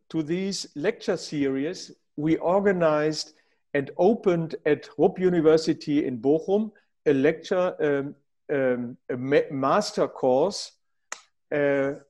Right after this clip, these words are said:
including, uh, student work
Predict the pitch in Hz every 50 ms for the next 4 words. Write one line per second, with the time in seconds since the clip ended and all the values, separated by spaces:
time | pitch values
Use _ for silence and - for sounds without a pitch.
0 | _ - 156 143 139 - - 170 175 196 220 175 190 175 170 170 170 170 170 165
1 | - _ _ _ _ _ _ _ _ _ _ _ _ - 139 135 135 131 131 131
2 | - - - - - 202 220 233 226 208 160 139 113 - 117 127 139 139 160 202
3 | 202 - - -